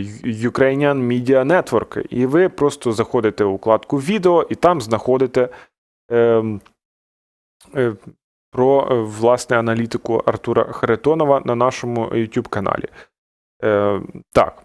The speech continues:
Ну і на завершення, то ялинка у центрі Києва засяяла вогнями,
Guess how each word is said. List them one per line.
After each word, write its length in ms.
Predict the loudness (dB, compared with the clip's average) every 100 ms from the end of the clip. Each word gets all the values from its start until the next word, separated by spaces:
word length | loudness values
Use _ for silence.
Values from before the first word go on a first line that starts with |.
| _ _ _ _ _
Ну 180 | 0 2
і 40 |
на 120 | 2 4
завершення, 720 | 6 6 4 0 2 2 2
то 560 | 0 2 4 4 2 2
ялинка 600 | 2 4 2 0 -4 -6 -6 -12
у 40 |
центрі 400 | -4 -4 -2 -6
Києва 520 | -2 2 4 4 2
засяяла 640 | 0 -2 0 2 4 4 2
вогнями, 840 | 2 2 2 0 2 4 2 -2